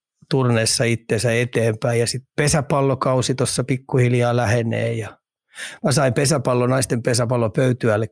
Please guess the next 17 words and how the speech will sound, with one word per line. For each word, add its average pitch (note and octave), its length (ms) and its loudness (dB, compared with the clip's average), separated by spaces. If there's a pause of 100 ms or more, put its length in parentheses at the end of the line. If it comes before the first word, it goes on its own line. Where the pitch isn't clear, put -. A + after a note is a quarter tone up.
kutsun, C3 640 0
että A2 220 -4
tota A#2 160 -2
noin, A#2 220 0
et A2+ 140 -4 (500)
joku C#3 240 2
tarjoisi A#2 460 2
mulle A#2+ 260 2
lipun, C3 300 2
mut A2+ 160 -2
kyllä B2+ 240 0
kun B2 140 0
mä B2 100 4
menen B2+ 180 4
naisten B2+ 360 2
pelejä A#2 320 2
kattoo A#2 460 0